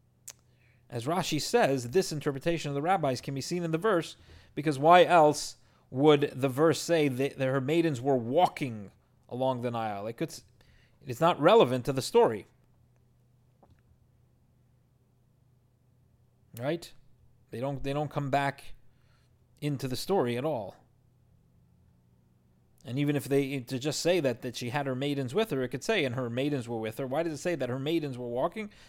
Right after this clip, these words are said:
So the Rashi tells us this, um, this is the, the part of the verse that actually hints to the interpretation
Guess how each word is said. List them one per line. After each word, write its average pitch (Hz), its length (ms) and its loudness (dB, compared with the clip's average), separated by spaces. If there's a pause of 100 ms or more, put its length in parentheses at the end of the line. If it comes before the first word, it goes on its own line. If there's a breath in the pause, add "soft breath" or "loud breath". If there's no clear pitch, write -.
(100)
So 135 220 -2
the 131 180 -6
Rashi 151 320 -2
tells 196 240 2
us 139 140 -4
this, 151 420 0 (720 soft breath)
um, 120 760 -4 (800)
this 180 180 -4
is 127 140 -6
the, 127 160 -4
the 120 100 -12
part 165 300 10
of 143 60 -2
the 131 60 -2
verse 151 560 -4
that 131 120 -10
actually 147 340 -6
hints 160 320 -6
to 139 140 -8
the 127 180 -10
interpretation 135 720 -8